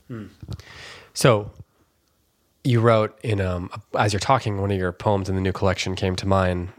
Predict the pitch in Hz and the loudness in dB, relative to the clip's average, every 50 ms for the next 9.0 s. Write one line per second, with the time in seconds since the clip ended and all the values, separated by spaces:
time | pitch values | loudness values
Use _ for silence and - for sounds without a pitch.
0 | - - - 95 90 98 92 90 - - - - 123 110 110 104 113 104 101 98 | -12 -8 -4 -2 0 0 0 -2 -4 -6 -2 2 4 4 4 4 2 0 0 -2
1 | 98 98 113 107 - - 104 95 92 90 - - - - - - - - - - | 0 0 0 0 0 -2 -2 -2 -2 -2 -4 -10 -14 -14 -14 -14 -16 -14 -4 0
2 | - 104 98 92 90 92 95 104 - - 123 104 101 - - - _ - 101 - | 2 4 4 2 2 -2 -4 -8 -4 -4 -4 -4 -4 -8 -18 -12 _ -10 -8 -6
3 | - - - - 113 - - - 113 101 - 107 - - 107 101 95 92 98 92 | -6 -6 -4 -6 -6 -6 0 2 2 2 2 0 0 2 2 2 2 2 0 -2
4 | - - 117 107 101 104 - - - 117 110 - 110 98 95 101 98 95 98 95 | 2 2 2 2 2 0 0 2 2 2 2 0 0 0 2 0 0 0 -2 -4
5 | 92 - 101 98 101 90 - - 104 95 - - 98 95 92 - 104 101 95 - | -2 0 0 0 0 -2 0 0 0 0 0 0 -2 -2 0 0 0 0 0 0
6 | 104 98 95 92 - - 104 98 95 95 95 95 90 - - 101 95 95 87 85 | 0 0 0 0 0 0 0 0 0 0 -2 -4 -4 -2 -2 -2 -2 -2 -2 -4
7 | 90 92 98 92 90 90 - - - - - - - - - - - - - - | -2 -2 0 0 -2 -4 -6 -10 -12 -14 -18 -20 -20 -20 -20 -20 -20 -18 -18 -20
8 | - - - - - - 135 120 117 117 127 135 131 120 117 110 104 101 98 | -20 -20 -12 -2 2 4 4 4 4 4 2 4 4 4 4 2 0 -2 -6